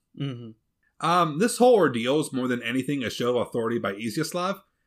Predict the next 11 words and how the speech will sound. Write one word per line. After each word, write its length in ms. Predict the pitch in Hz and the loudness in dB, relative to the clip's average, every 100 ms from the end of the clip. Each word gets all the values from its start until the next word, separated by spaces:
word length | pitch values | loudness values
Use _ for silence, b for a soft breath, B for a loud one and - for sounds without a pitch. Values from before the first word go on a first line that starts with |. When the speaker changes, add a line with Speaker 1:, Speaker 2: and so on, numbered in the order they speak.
| _ _ | _ _
Speaker 2:
who 80 | 196 | 0
was 120 | 208 | 2
already 340 | 185 170 165 156 | 6 6 6 4
very 340 | 127 139 139 | 4 2 2
weak 280 | 113 117 120 | 2 0 -2
after 220 | 117 120 | -4 -4
being 240 | 113 120 117 | -4 -4 -4
usurped 400 | 120 - 117 - | -6 -2 -4 -4
once 360 | 101 110 127 - | -4 -4 -4 -4
by 180 | 107 | -4
Sviaslav, 680 | 98 - 113 107 107 101 104 | -4 -6 -6 -4 -4 -4 -6